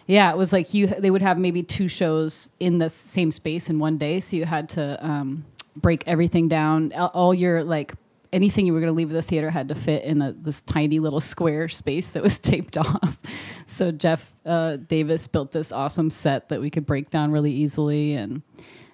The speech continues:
um, yeah, it was pretty crazy, but I definitely could not, I had amazing help with it, so it was, it was, I worked hard, but so did, uh, a lot of people <laughs> on that.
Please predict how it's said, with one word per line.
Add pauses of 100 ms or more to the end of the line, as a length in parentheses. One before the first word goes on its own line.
(120)
um, (400)
yeah,
it
was
pretty
crazy,
but
I
definitely
could
not,
I
had
amazing
help
with
it,
so (100)
it
was, (440)
it
was,
I
worked
hard,
but
so
did,
uh, (120)
a
lot
of
people (160)
<laughs>
on
that.